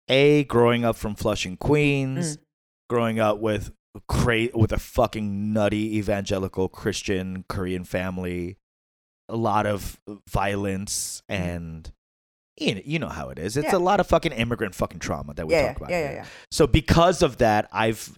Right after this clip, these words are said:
Speaker 1: I've have this, like, hard shell and these walls up. Do you
Speaker 2: Right.
Speaker 1: watch Housewives of Beverly Hills or Selling Sunset on Netflix?
Speaker 2: I'm,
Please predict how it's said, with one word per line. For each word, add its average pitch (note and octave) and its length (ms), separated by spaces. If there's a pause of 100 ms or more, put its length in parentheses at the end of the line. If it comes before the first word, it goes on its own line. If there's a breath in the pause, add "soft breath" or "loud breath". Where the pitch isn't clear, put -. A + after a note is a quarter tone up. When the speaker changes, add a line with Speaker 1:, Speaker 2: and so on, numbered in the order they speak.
Speaker 1:
I've A#2+ 180
have B2 360
this, A2 220
like, F#2+ 120
hard G2+ 460
shell G#2 640
and G2+ 540
these G2+ 220
walls C3 520
up. D#2 260 (460)
Do F3 80
you G#3+ 60
Speaker 2:
Right. A#3+ 40
Speaker 1:
watch B3 240 (240)
Housewives D3+ 420
of C3+ 60
Beverly C3 300
Hills B2+ 420 (140)
or D3 240
Selling C#3+ 340
Sunset C3+ 380
on A#2+ 120
Netflix? B2+ 560 (100)
Speaker 2:
I'm, F#3+ 120